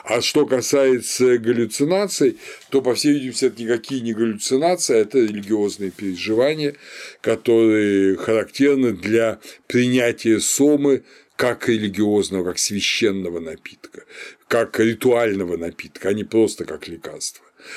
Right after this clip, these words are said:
Вот тогда в эти переживания, эти невероятные ощущения возникают. Они возникают скорее в мире духа, нежели в мире фармацевтики.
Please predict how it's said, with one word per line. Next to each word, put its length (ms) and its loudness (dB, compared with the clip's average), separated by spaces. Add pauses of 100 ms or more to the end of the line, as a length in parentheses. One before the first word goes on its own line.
(140)
Вот 160 0
тогда 560 2
в 80 -6
эти 220 2
переживания, 720 -2
эти 180 -10
невероятные 720 0
ощущения 800 -2 (380)
возникают. 920 -6 (560)
Они 240 -4
возникают 600 0
скорее 460 2
в 80 -10
мире 320 -2
духа, 540 -2 (400)
нежели 460 0
в 80 -6
мире 680 -2 (140)
фармацевтики. 880 -4